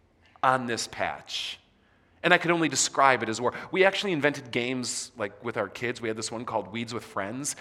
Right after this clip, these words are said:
Hey, kids, invite all your friends to come over and weed. It was fantastic. And I gotta tell you, what was it, guys? Like, five years,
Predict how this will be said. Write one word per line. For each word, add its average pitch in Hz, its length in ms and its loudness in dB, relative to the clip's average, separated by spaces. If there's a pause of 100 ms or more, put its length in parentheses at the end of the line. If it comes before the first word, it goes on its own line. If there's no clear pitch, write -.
(120)
Hey, 156 160 2
kids, 156 320 0
invite 135 260 4
all 151 300 0
your 127 80 0
friends 123 320 -2
to 117 80 -8
come 127 180 0
over 127 240 4
and 110 100 -4
weed. 120 220 -2
It 131 100 -4
was 117 140 -4
fantastic. 117 640 -4 (400)
And 170 320 4 (1400)
I 202 60 10
gotta 285 180 8
tell 240 200 4
you, 180 100 4
what 214 120 4
was 214 160 4
it, - 80 2
guys? 127 220 6
Like, 123 120 -2
five 185 520 4
years, 165 500 4